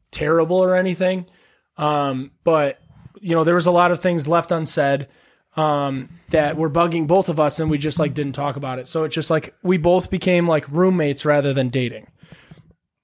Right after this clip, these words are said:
Um, I got wrapped up in a conversation that I should not have had.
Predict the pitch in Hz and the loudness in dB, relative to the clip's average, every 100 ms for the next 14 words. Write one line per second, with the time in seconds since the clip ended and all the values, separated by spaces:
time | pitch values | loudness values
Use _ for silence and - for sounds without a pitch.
0 | _ _ _ _ - - 170 160 151 135 | _ _ _ _ -20 -2 2 2 2 -2
1 | 135 - 165 196 226 202 180 160 170 151 | -6 -2 2 4 4 4 2 2 2 2
2 | - - 156 151 147 143 139 139 139 135 | -2 -6 -2 0 0 0 -2 -2 -4 -8
3 | _ 139 131 156 165 165 151 135 143 139 | _ -8 -2 0 0 2 2 2 2 2
4 | 127 - 127 123 143 156 117 117 | 0 -2 -2 0 0 0 -2 -4